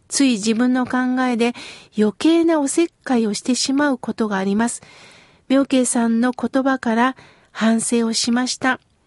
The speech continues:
これからも妙慶さんのお話、期待していますとのことです。そうなんですよね。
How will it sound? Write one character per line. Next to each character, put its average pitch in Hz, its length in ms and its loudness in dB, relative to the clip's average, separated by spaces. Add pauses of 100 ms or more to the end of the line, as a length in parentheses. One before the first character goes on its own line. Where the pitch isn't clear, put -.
(460)
こ 302 100 0
れ 330 100 4
か 349 120 0
ら 339 100 2
も 294 140 2
妙 311 280 2
慶 285 280 0
さ 262 200 -2
ん 240 60 0
の 240 120 0
お - 20 -4
話、 262 500 -2 (300)
期 - 120 -16
待 202 280 0
し - 100 -8
て 220 180 -2
い 220 60 -2
ま 254 160 -2
す - 100 -10
と 254 120 -4
の 226 120 -2
こ 233 140 -6
と 240 140 -4
で 262 140 0
す。 - 120 -14 (720)
そ 285 200 0
う 285 40 2
な 269 160 0
ん 247 60 0
で 254 100 0
す 262 140 -4
よ 269 100 0
ね。 320 260 2